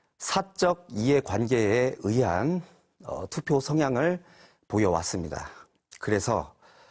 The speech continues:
국회의원이 되려면 자기 사람을 만들기 위해서 수년간, 많게는 십 년 이상을 악수하고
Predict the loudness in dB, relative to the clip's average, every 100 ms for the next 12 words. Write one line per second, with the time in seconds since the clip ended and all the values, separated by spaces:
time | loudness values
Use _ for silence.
0 | _ _ _ _ -6 0 2 2 2 2
1 | 2 2 0 -2 -4 -6 -4 0 2 2
2 | 2 0 -2 -6 _ _ _ _ _ _
3 | -4 0 0 0 0 0 2 0 0 -2
4 | -2 0 0 0 -4 -8 -12 -20 _ -10
5 | -2 0 2 0 -4 -6 -12 _ _ _
6 | -20 _ _ -6 -4 -2 0 0 2 0
7 | 0 0 2 2 2 0 -2 0 0 0
8 | -2 -10 -20 -20 _ _ _ -4 -2 0
9 | 2 0 0 -6